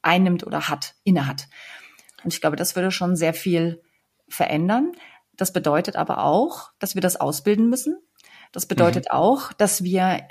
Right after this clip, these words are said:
Speaker 1: ähm, da, wo Unsicherheiten entstehen, einfach offen reden müssen.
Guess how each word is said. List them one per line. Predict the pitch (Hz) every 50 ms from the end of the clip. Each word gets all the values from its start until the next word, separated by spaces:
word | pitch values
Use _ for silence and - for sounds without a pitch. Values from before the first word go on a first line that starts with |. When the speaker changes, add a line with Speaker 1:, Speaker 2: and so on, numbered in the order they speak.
| _ -
Speaker 1:
ähm, | 165 165 180 180 180 180 180 180 180 180 180 180 180 175 175 180 185 175 170 - 196 - _ -
da, | 185 170 185 180
wo | 196
Unsicherheiten | - - - 208 220 240 226 262 269 269 285 254 233 247 247 247 240 - 226
entstehen, | - - 220 226 - - - 240 226 226 240 247 247 254 254 247 - - - - - - - _ _ -
einfach | - 180 - 180 - -
offen | 170 - - 175 156
reden | 143 143 139 143 160 165 175
müssen. | 190 214 - - 302